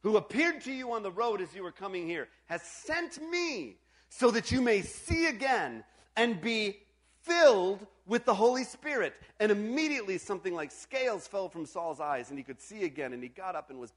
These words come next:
baptized, and after taking some food, he regained his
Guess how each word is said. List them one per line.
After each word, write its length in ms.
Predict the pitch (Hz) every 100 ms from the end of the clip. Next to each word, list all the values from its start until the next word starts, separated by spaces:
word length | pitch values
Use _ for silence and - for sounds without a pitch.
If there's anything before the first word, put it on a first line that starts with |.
| -
baptized, 600 | 165 - - 131 113 123
and 120 | 120
after 200 | 120 113
taking 440 | - 160 147 135
some 200 | 117 113 101 -
food, 320 | 139 107 90 _ _ _ _
he 120 | 120
regained 680 | 110 104 113 123 123 120 120 _ _ _ _
his 520 | - 113 107 101 -